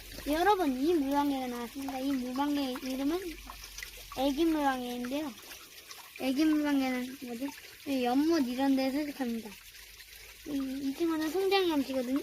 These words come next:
어, 송장이 훔치기는 맨손으로 만지면 쏘일 수가 있어가지고 조심해야 해요. 자, 오, 장구애비. 물자라.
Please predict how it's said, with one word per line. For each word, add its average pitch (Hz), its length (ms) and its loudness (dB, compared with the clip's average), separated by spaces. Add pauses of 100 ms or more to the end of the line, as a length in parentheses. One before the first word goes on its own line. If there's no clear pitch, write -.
어, 233 180 -4 (460)
송장이 392 380 2
훔치기는 330 540 0
맨손으로 349 480 2
만지면 277 400 2
쏘일 381 260 0
수가 302 220 -4
있어가지고 262 580 -2
조심해야 285 480 -6
해요. 240 220 -12 (1700)
자, 302 160 -2 (880)
오, 392 200 2
장구애비. 320 600 -2 (920)
물자라. 247 400 -4